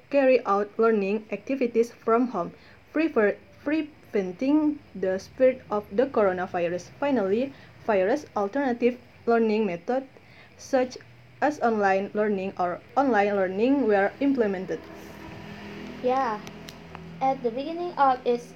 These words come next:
Speaker 2: implementation, many students responded well to this online class. However, after the online lecture process took place, many students actually experienced di-,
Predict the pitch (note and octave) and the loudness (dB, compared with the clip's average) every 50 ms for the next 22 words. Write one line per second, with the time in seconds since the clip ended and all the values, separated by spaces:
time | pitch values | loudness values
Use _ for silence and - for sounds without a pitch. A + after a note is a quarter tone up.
0 | - B3 A#3+ A#3+ A#3+ B3 B3 B3 C#4 C#4 C4+ B3+ A3 G#3+ - - - A3 A#3+ B3 | -8 -6 -6 -4 -4 -4 -2 -2 -2 -2 -2 -2 -4 -6 -6 -8 -8 -8 -8 -8
1 | B3 - - - - - - - - - - - - - - - - C4 C4+ C#4+ | -10 -12 -18 -20 -20 -20 -20 -18 -18 -20 -20 -20 -20 -20 -20 -12 -6 -2 -2 0
2 | E4+ F#4+ F#4+ - - C4+ B3+ B3+ B3+ C4 C4+ - - - - - - - C4 B3+ | 0 -2 -4 -4 -2 -2 0 0 0 -2 -4 -6 -10 -20 -20 -14 -10 -8 -8 -8
3 | - - - C4+ C4+ C4+ D4 D4 - A#3+ A3+ A3+ A3+ B3 C#4 D4+ D4 - - - | -8 -8 -6 -4 -2 -2 -2 -4 -4 -6 -6 -4 -4 -4 -6 -8 -12 -16 -8 -4
4 | C4+ B3 A#3+ B3 A#3+ - B3 A#3 A3+ A3+ A3 G#3+ G#3+ - - B3 A#3+ A3 A3 - | -2 0 0 0 -2 -4 -8 -8 -8 -8 -8 -10 -12 -12 -10 -10 -8 -10 -10 -14
5 | - - - - - _ - - - - - - _ - - - - - - - | -20 -20 -20 -20 -20 _ -20 -20 -20 -20 -20 -20 _ -20 -20 -20 -20 -20 -20 -20
6 | - - - - - - _ _ - - C#4+ D4+ D#4 D4+ C4+ B3 A#3+ B3 B3+ C4 | -20 -20 -20 -20 -20 -20 _ _ -8 -4 -2 -2 0 0 0 -2 -2 -2 -4 -6
7 | - - - - - C4 B3+ B3+ - D#4+ C4+ D4 - - B3+ B3 B3+ C4+ C#4 C4+ | -14 -20 -20 -12 -8 -8 -8 -6 -6 -8 -8 -8 -8 -6 -6 -4 -2 -2 0 0
8 | C4+ B3+ B3+ B3 B3+ - - C4+ C4+ C4 C4 - - - B3+ B3 B3 C4 B3 - | 0 0 -2 -4 -6 -4 -2 0 0 -2 -2 -8 -10 -10 -10 -8 -8 -10 -12 -10
9 | - A#3+ A#3 - - A3+ A3 B3 D4 D4+ - - - - - - - - _ - | -10 -12 -12 -10 -8 -6 -6 -6 -6 -10 -14 -20 -20 -20 -20 -20 -20 -20 _ -4
10 | C4+ C4 C4+ D#4+ - - - C#4 C4+ C4+ B3+ - B3+ C4 C4 - - D#4 D#4+ D#4+ | -2 -2 -2 -2 -4 -4 -2 2 2 2 2 0 -2 -4 -4 -6 -8 -8 -6 -6
11 | D#4+ E4 D#4+ - - - - C#4 - - - - - B3+ C4 C4+ C#4 C#4 D4 D4+ | -6 -8 -8 -12 -18 -16 -12 -12 -12 -12 -12 -10 -8 -4 -2 0 0 0 -2 -4
12 | - - - C4 B3+ B3+ | -8 -10 -12 -12 -12 -12